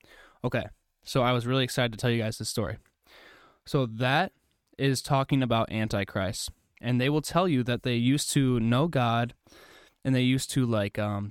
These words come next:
go to church and do all these things, but they never really experienced God, because if they did, they wouldn't have gone and turned away from him.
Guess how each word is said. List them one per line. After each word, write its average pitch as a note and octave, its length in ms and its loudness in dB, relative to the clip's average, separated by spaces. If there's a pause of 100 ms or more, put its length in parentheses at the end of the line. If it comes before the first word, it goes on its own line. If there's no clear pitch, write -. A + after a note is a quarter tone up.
go A#2+ 140 2
to D3 80 -2
church D3 440 0
and A#2+ 120 2
do A#2+ 120 2
all B2 120 2
these C#3+ 180 0
things, A2+ 360 0
but A#2 200 -2
they A#2 140 0
never C3 440 2
really C3 520 2 (260)
experienced A#2+ 680 0
God, G#2 360 0 (840)
because C3+ 260 2
if C3+ 120 0
they C#3+ 100 2
did, A#2 340 -2 (1000)
they A2+ 260 4
wouldn't G#2+ 440 0
have A#2+ 340 0 (180)
gone A2+ 380 2
and G#2 160 0
turned A#2 240 0
away G#2 160 2
from G#2 200 -6
him. G#2 200 -8